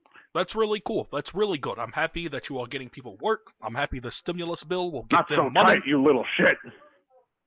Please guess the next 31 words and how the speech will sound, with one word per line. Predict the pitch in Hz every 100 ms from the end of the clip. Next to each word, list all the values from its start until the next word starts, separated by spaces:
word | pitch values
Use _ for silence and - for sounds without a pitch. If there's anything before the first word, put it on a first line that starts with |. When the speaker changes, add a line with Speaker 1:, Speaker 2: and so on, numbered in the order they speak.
| _ -
Speaker 2:
Sorry. | 127 101 92 _ _ _ _ - _ _ _
Speaker 1:
No | 135
problem. | 147 135 117 98 -
Now, | 170 165 -
to | 262
the | 269
reason | 240 233 214
that | 196
I | 175
called | - 175 131
you, | 120
Joe. | 110 95 - _ -
Um, | 123 123
I | 117 127 _ _ -
came | 180
to | 185 196
my | 214
office | 208 - 143
today, | - 123 135 151
alone, | 127 117 104 131 165 _ _ _ _ _ _ _ _ _ _ _ _ _ _ _ _ - - _
and | 135 156 156 143
within | 165 185
six | - 240 -
feet | - 240
of | 175
me, | 120 110 - -
I | 135
come | -
across | 202 - 190 -
this | 151
letter. | 180 240 113